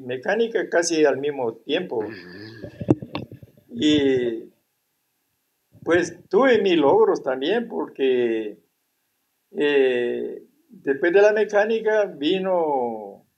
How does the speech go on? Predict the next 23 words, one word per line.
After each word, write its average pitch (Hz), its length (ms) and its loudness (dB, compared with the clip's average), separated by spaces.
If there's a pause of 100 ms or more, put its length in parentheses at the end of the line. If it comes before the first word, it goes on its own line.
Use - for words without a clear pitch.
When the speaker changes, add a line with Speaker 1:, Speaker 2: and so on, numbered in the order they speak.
(500)
Speaker 1:
eh, 131 520 0
la 139 200 0
pintura, 208 640 -2 (760)
que 139 600 2 (760)
la 180 120 -4
pintura 214 420 2
yo 175 120 6
la 160 180 4
hice 160 220 -2
por 135 240 -6
un 143 260 -8
hobby, 135 460 0
porque 120 420 -8
sí 156 320 -2
me 151 140 -2
encantaba. 117 680 -6 (800)
Y 143 100 -6
para 139 280 2
comenzar, 147 640 4
le 139 100 0
voy 131 160 0
a 135 40 0
decir 156 440 -8